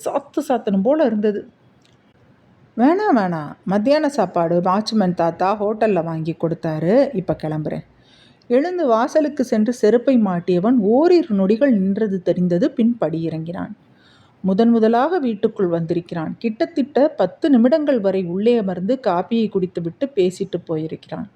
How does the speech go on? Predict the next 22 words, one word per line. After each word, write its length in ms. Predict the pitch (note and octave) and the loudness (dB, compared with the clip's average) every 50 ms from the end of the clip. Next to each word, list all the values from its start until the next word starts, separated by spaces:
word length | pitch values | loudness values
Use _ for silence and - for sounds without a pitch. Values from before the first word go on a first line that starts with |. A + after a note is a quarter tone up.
| _ _ _ _ _ _ _ _ _ _ | _ _ _ _ _ _ _ _ _ _
சில 360 | _ - - F3+ E3 E3 D#3+ | _ -4 -2 0 0 0 -2
அடிகள் 360 | D#3+ D#3+ G3 A3 D4+ D#4 C#4 | -2 -2 0 2 2 2 2
தூரத்தில் 500 | A#3 A3+ A3+ A3 A3 A3 - G3+ G3+ F#3 | 2 2 2 2 0 0 0 -2 -2 0
கோலம் 380 | - G3+ G3+ G#3+ A#3 B3+ A#3+ G#3 | 2 2 4 4 4 4 2 2
வரைந்து 320 | F#3+ F#3 F#3+ G3 F#3 F3+ | 0 0 0 0 -2 -2
கொண்டிருந்த 480 | E3+ F3 E3+ E3 E3+ E3+ E3+ E3+ F3 F3 | -2 -4 -2 -2 -2 -2 -2 -2 -4 -4
நான் 260 | F3 F3 F3 F3 F3 | -2 -2 -2 -4 -2
தவறியும் 680 | - F#3 G3+ G#3+ A3 C#4 D#4 E4 E4+ D#4+ D#4+ E4+ E4+ C#4 C4 | -2 -2 -2 0 2 2 0 0 0 -4 -6 -6 -8 -4 -2
தலையை 380 | A3+ F#3+ G3 G3+ G3+ G#3 G3+ | 0 0 2 2 2 2 0
நிமிர்த்தவில்லை. 760 | F3+ E3+ E3+ F3+ - - - F#3 E3 D#3 F3 E3+ D#3 - - - _ _ _ _ _ _ _ _ _ | 0 -2 -2 -4 -4 -2 -2 -2 -2 -2 -4 -8 -10 -12 -12 -16 _ _ _ _ _ _ _ _ _
ஆனால் 560 | - G3+ A3 A#3 A3+ G3 F3 F3 A3 D#4+ - - | -2 0 0 2 0 0 -2 -4 -6 -8 -10 -4
காதுகள் 580 | - A#3+ B3+ D4+ F#4 F#4+ F#4+ F4 E4+ D4+ A#3 | -2 -2 0 2 2 2 2 0 0 0 0
கண்களுக்குரிய 800 | - - G#3 A3 B3 C4+ E4 E4 D4+ - - C#4 C4+ C4 B3+ A#3 | 0 2 2 2 4 2 2 0 0 0 0 0 2 2 4 4
வேலையையும் 520 | G#3+ G#3+ G#3+ A3 A3+ A#3 A3+ A#3+ D4+ F4 - | 4 2 2 2 0 -2 -2 -4 -6 -8 -8
சேர்த்து 420 | - - A#3 B3+ D#4 - - C#4+ | -4 0 2 2 2 2 -2 -4
செய்து 300 | - - G#3+ G3 F#3 F#3 | -2 2 2 2 2 2
கொண்டிருந்தன. 600 | F3 F3 E3+ D#3+ D#3+ D#3 D#3 D#3 D#3 D#3 D#3 - - _ _ _ _ - _ _ _ _ _ _ _ _ _ _ | 0 0 0 -2 -2 -4 -4 -6 -8 -8 -10 -12 -14 _ _ _ _ -20 _ _ _ _ _ _ _ _ _ _
பார்த்து 480 | - F3+ F#3+ G#3 G#3+ - - C#4 C4+ - | -10 -8 -8 -8 -8 -8 -10 -10 -6 -4
கொண்டே 380 | C4+ C4 C4 C4 D#4 D#4 D4 - | 0 0 2 2 2 0 0 -2
இருக்கச் 360 | B3+ B3+ B3 - - C4+ - | -4 -4 -2 -2 -4 -4 -2
செய்யும் 320 | - C4 A#3+ A#3 A#3 G#3+ | -2 -4 -2 0 0 0
முகம்தான். 580 | G#3 G#3 - A3+ G#3+ G#3+ G#3 A3 G#3 G3 F3+ | 0 -2 0 0 0 2 2 0 -2 -2 -4